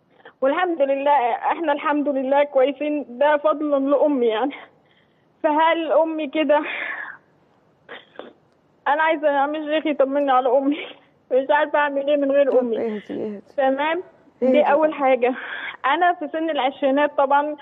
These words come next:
Speaker 1: أنا دلوقتي ستة وثلاثين سنة. طبعًا كان سن العشرينات مختلف، آه، كنا أنا وماما متعلقين ببعض، بس علاقتنا كده زي القط والفار، نتخاصم ونتصالح، وهي شهدت لي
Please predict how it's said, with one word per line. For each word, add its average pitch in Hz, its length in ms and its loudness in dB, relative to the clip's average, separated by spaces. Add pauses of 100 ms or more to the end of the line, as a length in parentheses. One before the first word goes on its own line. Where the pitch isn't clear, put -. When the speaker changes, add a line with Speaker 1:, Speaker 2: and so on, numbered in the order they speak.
(240)
Speaker 1:
أنا 294 120 2
دلوقتي 294 340 0
ستة 277 280 0
وثلاثين 269 460 2
سنة. 240 280 0 (480)
طبعًا 381 300 2
كان 320 220 -4
سن 349 180 -2
العشرينات 294 560 -2
مختلف، 277 540 -2
آه، 285 340 4
كنا 294 400 -2
أنا 339 120 0
وماما 339 300 0
متعلقين 277 480 0
ببعض، 294 340 2
بس 277 220 0 (560)
علاقتنا 294 520 2
كده 330 260 0
زي 311 160 2
القط - 280 -2
والفار، 285 360 2
نتخاصم 339 460 0
ونتصالح، 269 560 0
وهي 370 360 4
شهدت 294 340 -2
لي 285 160 4